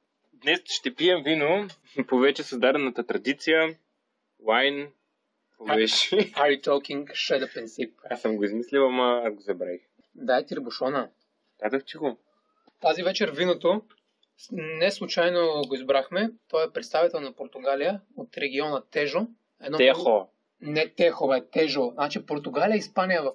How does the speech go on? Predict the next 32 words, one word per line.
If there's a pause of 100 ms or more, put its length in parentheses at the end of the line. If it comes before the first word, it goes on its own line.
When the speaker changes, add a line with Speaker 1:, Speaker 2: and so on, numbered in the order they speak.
Speaker 2:
предния
епизод, (280)
още
от
началото
започваме
да
спорим.
В
предния
епизод
имахме
спор
за (340)
Риас
Байшас
или, (440)
е,
Speaker 1:
Риах
Байхас. (340)
Speaker 2:
Ряхас
Бяхас. (680)
Както
искате
го
разберете, (100)
но
това (120)
вино, (160)
а,
съчетава
четири,